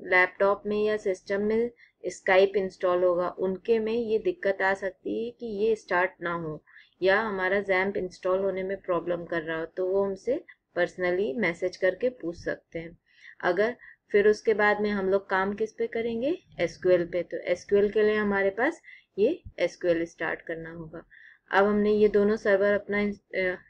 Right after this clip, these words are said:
स्टार्ट कर दिया। अब हम यहाँ पे जाएंगे ब्राउज़र पे। यहाँ पे हम क्या टाइप करेंगे? लोकल होस्ट स्लैश जैम्प। तो ये हमारा as it is open होके आ जाएगा।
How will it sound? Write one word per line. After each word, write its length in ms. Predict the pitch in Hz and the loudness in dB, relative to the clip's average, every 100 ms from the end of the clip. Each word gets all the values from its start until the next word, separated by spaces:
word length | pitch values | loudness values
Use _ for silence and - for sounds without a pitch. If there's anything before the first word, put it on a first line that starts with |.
| _ - | _ -14
स्टार्ट 400 | 190 - 196 202 | -10 2 2 2
कर 200 | - 240 | 0 -2
दिया। 320 | 220 226 233 254 _ _ - | 0 -2 -2 -6 _ _ -6
अब 140 | 185 202 | 0 0
हम 180 | 214 | 2
यहाँ 280 | 208 208 208 | 0 0 0
पे 100 | 233 | 0
जाएंगे 440 | 202 190 185 185 226 | 0 0 0 -2 -2
ब्राउज़र 560 | 196 175 175 185 180 - | 2 4 4 4 2 0
पे। 180 | 170 - _ _ _ _ | -8 -8 _ _ _ _
यहाँ 260 | 185 190 202 | -2 0 2
पे 80 | 226 | 2
हम 160 | 226 214 | 2 2
क्या 180 | 220 | 0
टाइप 320 | 214 220 214 220 | 0 2 0 0
करेंगे? 380 | 220 226 277 285 | 0 2 0 0
लोकल 480 | 196 180 - 208 | 2 2 4 2
होस्ट 440 | 214 226 370 - - - - - _ | 6 4 4 -2 -20 -20 -20 -20 _
स्लैश 640 | - 190 180 233 294 - _ _ - | 0 6 8 6 2 -12 _ _ -4
जैम्प। 400 | 160 170 165 160 - _ _ _ _ _ _ 208 | 4 6 4 0 -16 _ _ _ _ _ _ 4
तो 60 | |
ये 200 | 208 220 | 6 6
हमारा 520 | 220 202 196 233 349 _ - _ - | 6 4 4 2 -2 _ -20 _ 2
as 160 | 175 | 2
it 200 | 180 - | 2 -2
is 120 | 285 320 _ - 180 | -2 -2 _ -4 -4
open 300 | 180 190 196 | 2 2 4
होके 320 | 180 226 320 - - | 0 0 -2 -4 -4
आ 140 | 175 160 | 0 0
जाएगा। 540 | 170 156 165 160 | 0 -2 -4 -8